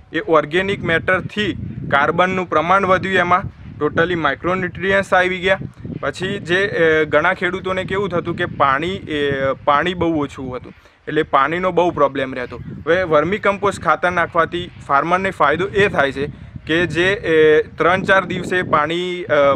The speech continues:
પાણી આપવું જોઈએ, પણ એના જોડે પાણી હોતું નથી ખેડૂત જોડે. તો એમાં બી બે ચાર દિવસનું પા-, અ, એટલે કે વર્મી કમ્પોસ્ટમાં પા-, પાણીનો સંગ્રહ શક્તિ છે એ બીજા બધા ફર્ટિલાઇઝરો કરતાં બહુ જ, અ, વધારે છે.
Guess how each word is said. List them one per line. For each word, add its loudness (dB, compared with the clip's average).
પાણી 0
આપવું 0
જોઈએ, 0
પણ 2
એના 2
જોડે 0
પાણી 0
હોતું -2
નથી -2
ખેડૂત -10
જોડે. -12
તો 0
એમાં 2
બી -6
બે 2
ચાર 2
દિવસનું -2
પા-, 4
અ, 4
એટલે -2
કે -4
વર્મી 2
કમ્પોસ્ટમાં -2
પા-, 2
પાણીનો 0
સંગ્રહ 0
શક્તિ -2
છે 2
એ -4
બીજા 2
બધા 2
ફર્ટિલાઇઝરો 0
કરતાં 0
બહુ 2
જ, -8
અ, -4
વધારે 2
છે. 0